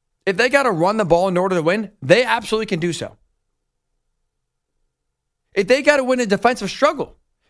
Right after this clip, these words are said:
they could do so. Go back to week number one against Kansas City. Back and forth game,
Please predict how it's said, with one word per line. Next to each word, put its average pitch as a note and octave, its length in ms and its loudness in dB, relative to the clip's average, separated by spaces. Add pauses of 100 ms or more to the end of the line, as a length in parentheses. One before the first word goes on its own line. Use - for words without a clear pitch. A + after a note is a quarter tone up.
(120)
they G#3 120 0
could G3 140 -4
do F#3 120 -4
so. D3 160 -4
Go F#3+ 160 0
back D#4+ 180 0
to A#3 80 -4
week A#3 160 -6
number G#3+ 200 0
one G#3+ 160 -2
against F3+ 220 -8
Kansas F#3+ 260 -2
City. E3+ 280 -6 (1600)
Back B3 260 2
and C4 100 -4
forth A3+ 300 -2
game, C4 380 -2